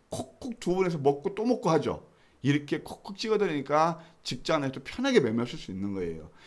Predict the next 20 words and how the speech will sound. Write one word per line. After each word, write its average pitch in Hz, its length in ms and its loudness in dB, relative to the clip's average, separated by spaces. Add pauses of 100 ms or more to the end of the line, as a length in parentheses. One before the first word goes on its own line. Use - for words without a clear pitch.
(140)
이게 131 120 2
저는 131 720 0
대한민국에서 143 460 0
가장 - 440 -4
체계적이고 165 920 0 (240)
우리 120 160 4
가정들 113 380 -2
편하게 175 400 -4
수익을 156 320 -4
잘 120 220 -6
낼 98 160 -2
수 110 160 -8
있는, 104 340 -2 (300)
예, 101 80 2
그런 147 500 0
기법을 104 500 -4
제가 90 160 -10
운영하고 113 380 -2
있어요. 107 480 -4 (460)
그래서 139 520 4